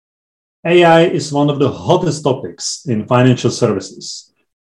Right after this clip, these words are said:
because it has the ability to disrupt this industry. Let me give you two examples. In portfolio management,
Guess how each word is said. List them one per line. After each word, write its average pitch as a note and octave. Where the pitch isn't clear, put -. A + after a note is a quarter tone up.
because B2+
it B2
has A#2+
the A#2+
ability B2
to A2
disrupt G2
this G2
industry. A2+
Let A3
me A3
give E3
you D3+
two D3
examples. -
In C#3+
portfolio F#3
management, G2+